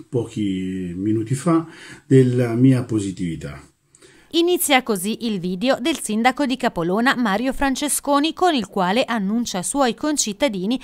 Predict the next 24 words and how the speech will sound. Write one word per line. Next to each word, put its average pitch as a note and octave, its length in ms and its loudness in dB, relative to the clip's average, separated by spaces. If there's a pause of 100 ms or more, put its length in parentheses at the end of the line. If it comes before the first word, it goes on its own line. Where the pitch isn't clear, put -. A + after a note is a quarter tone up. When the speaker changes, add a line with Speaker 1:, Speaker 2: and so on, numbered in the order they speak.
(180)
Speaker 2:
di F4 120 0
aver E4 200 6
scoperto A#3+ 600 -2
di A3+ 100 -2
essere C#4+ 400 -2
positivo B3 640 -2
al C#4 240 0
covid G3+ 440 -2
diciannove. G#3+ 800 -4 (240)
Il E4 140 -2
primo C#4+ 300 -2
cittadino G#3+ 600 -4
è C#4+ 140 0
comunque A3+ 480 -2
asintomatico, F3+ 840 -4
sta - 240 -2
bene F#3 320 -2
ed C#4 160 0
attualmente A3 640 -2
si C#4 160 -4
trova D#3+ 340 -2
in C#4 140 0
isolamento A#3+ 640 -2
domiciliare. G3+ 880 -4